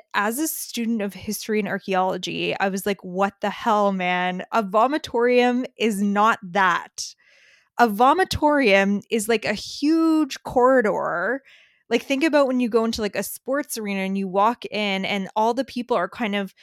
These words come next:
walking, like, the outside curved corridors to get, like,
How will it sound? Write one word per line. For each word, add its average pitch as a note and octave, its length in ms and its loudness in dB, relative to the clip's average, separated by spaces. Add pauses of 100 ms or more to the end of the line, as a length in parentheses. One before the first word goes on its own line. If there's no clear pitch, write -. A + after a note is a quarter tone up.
(260)
walking, G#3+ 540 0
like, A3+ 160 -2
the - 200 -12
outside F#3+ 1000 0
curved G3 580 -2
corridors G3+ 600 0
to A3 100 -8
get, G3+ 220 -2
like, F#3+ 260 -2